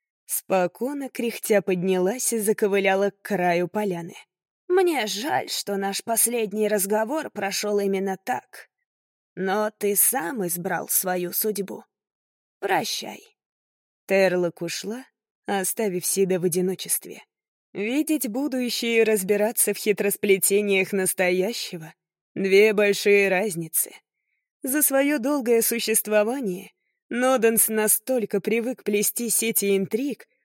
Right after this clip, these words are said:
просчитывать ходы противника и находить самые больные точки, что видел события не хуже любой из Спокон.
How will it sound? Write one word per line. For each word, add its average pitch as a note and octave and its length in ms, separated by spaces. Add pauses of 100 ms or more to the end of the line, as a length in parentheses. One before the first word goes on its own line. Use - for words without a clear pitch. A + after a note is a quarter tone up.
(160)
просчитывать G3+ 680
ходы F#3+ 320
противника G#3 720
и G#3+ 80
находить G3+ 480
самые A3 500
больные G#3 580
точки, - 600 (500)
что D4 340
видел C4 360
события B3+ 560
не B3+ 160
хуже C4 380
любой C4+ 360
из C4 80
Спокон. D4 520